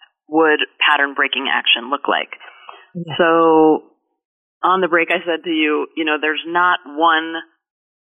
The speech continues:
Speaker 1: size fits all of what a pattern breaking action would be, but I can talk about how people can determine for themselves what pattern breaking action looks like.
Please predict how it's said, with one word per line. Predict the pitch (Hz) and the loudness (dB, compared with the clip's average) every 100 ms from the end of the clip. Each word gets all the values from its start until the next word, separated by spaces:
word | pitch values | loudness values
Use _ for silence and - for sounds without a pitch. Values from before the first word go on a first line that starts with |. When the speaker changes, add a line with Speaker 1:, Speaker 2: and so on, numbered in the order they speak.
| _ _ _ _ _ - | _ _ _ _ _ -6
Speaker 1:
size | 175 151 147 - | -2 0 0 -2
fits | 165 160 | -2 0
all | 156 156 143 135 165 185 _ _ _ _ 151 | 0 2 4 2 -2 -8 _ _ _ _ -8
of | 139 | -6
what | 151 151 | -2 -2
a | 135 | 0
pattern | - 143 143 139 | -2 -2 -2 -4
breaking | 139 139 | -4 -2
action | 131 147 - 147 | -2 0 -2 -2
would | 143 | -6
be, | 131 | -4
but | 127 135 | -2 -2
I | |
can | 131 135 | -4 -6
talk | - 139 - | -2 -2 -2
about | 135 127 127 - - - _ | 0 0 2 -2 -8 -20 _
how | - - 170 165 156 - | -4 2 4 4 2 0
people | 160 151 | -2 -2
can | 147 143 | -2 -4
determine | 131 - 147 143 135 | -6 -4 -4 -4 -4
for | 139 | -4
themselves | 113 117 - 226 165 147 143 _ _ | -4 -4 0 2 2 0 -6 _ _
what | 143 143 - | 0 0 0
pattern | 131 117 123 | -4 -2 -4
breaking | 117 127 120 | -6 -6 -8
action | - 120 85 | -4 -4 -4
looks | - - | -6 -6
like. | - | -8